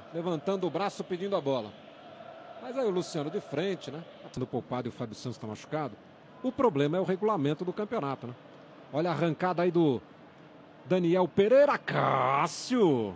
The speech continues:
Chegou a tocar na bola sim. Bola pra fora, bola pra escanteio.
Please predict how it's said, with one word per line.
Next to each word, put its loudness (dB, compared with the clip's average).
Chegou -4
a -4
tocar -2
na -4
bola -2
sim. 0
Bola -2
pra -2
fora, -2
bola 0
pra -2
escanteio. 2